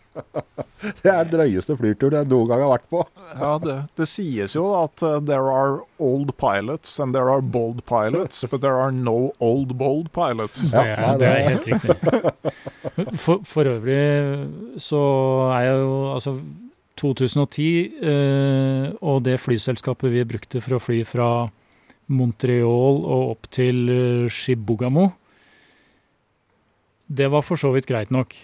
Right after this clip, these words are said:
Speaker 3: Men, eh, så var det jo flyselskapet, eller det selskapet vi kontaktet for å, eh, få avtalt, eh,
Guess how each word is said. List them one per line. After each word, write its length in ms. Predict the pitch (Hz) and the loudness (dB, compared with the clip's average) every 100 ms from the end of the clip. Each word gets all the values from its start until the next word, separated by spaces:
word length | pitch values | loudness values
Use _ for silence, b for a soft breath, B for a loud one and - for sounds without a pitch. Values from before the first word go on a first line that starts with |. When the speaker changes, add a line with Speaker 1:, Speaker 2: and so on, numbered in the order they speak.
| _ _ _ - | _ _ _ -6
Speaker 3:
Men, 300 | 143 139 139 | -2 2 2
eh, 240 | 135 135 135 | 2 2 0
så 160 | - 143 | 0 0
var 160 | 123 120 | 2 2
det 80 | |
jo 80 | 131 | 0
flyselskapet, 1600 | 120 135 107 117 - 123 - 135 127 127 127 123 123 123 123 135 | 0 -2 -2 -6 -6 -8 -4 -2 0 0 0 0 -4 -6 -6 -8
eller 220 | 175 131 123 | -4 -2 0
det 140 | 123 | 0
selskapet 460 | - 131 - 117 110 | 0 -2 -2 -4 -2
vi 80 | 123 | -2
kontaktet 460 | 131 117 104 123 117 | -2 -6 -6 -4 -2
for 160 | 131 | 0
å, 120 | 127 127 127 113 b b b b b b b b - | 2 2 0 -2 b b b b b b b b -4
eh, 600 | 131 123 120 120 123 123 117 | 0 0 2 0 -2 -4 -8
få 280 | - 123 120 120 123 120 | -4 0 2 2 0 -2
avtalt, 480 | 104 127 117 - 131 | -2 -2 -4 -4 -2
eh, 480 | 123 120 120 117 | 0 0 -2 -2